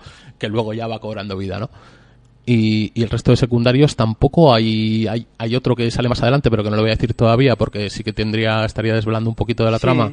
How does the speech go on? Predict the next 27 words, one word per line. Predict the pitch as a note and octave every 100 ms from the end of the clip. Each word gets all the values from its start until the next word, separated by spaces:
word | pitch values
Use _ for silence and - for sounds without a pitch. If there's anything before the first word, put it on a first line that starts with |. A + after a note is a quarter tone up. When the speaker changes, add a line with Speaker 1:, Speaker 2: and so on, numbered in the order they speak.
| -
Speaker 2:
ese | E3+ F3+
tampoco | F3+ D#3+ F#3+
Speaker 1:
que |
Speaker 2:
lo | -
he |
Speaker 1:
también | - A2+
es |
Speaker 2:
querido | D#3 D3
Speaker 1:
importante. | C#3 B2 C3
Speaker 2:
mentar | A#2+ A#2
yo. |
Speaker 1:
Sí, | A2 A#2 B2
pero | G#2
tampoco | G2+ G#2 G#2 G#2
voy | G#2 G#2+
a, | G#2+ G#2+ G#2 - - _ _ _
voy | - G#2+
a | G#2+
decir | G#2+ - A2+ A2
nada | A2
de | B2
él, |
pero | A2+ G#2
que | G#2+
ese | A#2
personaje, | - A#2 A2+ A#2+ A2 G#2 - - _ - _ _ _ -
mm, | A#2+ A2+